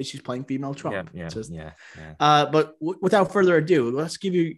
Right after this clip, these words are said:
Speaker 1: let's, uh, let's hear your highly anticipated score here, Ricky Flicks.
Speaker 2: This is tough because Leo is my goat. Forty-four.
Speaker 1: Mm.
Speaker 2: Forty-four out of a hundred. I couldn't put it in the thirties.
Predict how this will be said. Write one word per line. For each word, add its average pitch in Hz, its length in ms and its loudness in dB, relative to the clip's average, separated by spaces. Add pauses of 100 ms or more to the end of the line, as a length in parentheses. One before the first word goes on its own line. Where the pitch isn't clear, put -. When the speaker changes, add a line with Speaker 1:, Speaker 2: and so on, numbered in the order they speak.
Speaker 1:
let's, 156 320 -6
uh, 165 200 0
let's 156 140 -6
hear 196 160 2
your 175 140 4
highly 160 440 4
anticipated 139 580 -4
score 131 280 -6
here, 107 140 -4
Ricky - 300 -12
Flicks. - 520 -20 (1500)
Speaker 2:
This 85 180 -18
is 95 120 -8
tough - 400 -2 (200)
because 85 320 -6
Leo 90 280 2
is 85 140 -6
my 82 100 -4
goat. 80 320 -2 (1800)
Forty-four. 85 600 0 (1400)
Speaker 1:
Mm. 110 180 -2
Speaker 2:
Forty-four 147 500 6
out 90 120 8
of 87 100 4
a 85 60 0
hundred. 82 420 -4 (340)
I 107 80 6
couldn't 165 360 6
put 135 140 10
it 110 60 6
in 104 100 0
the 98 80 -2
thirties. 78 640 -6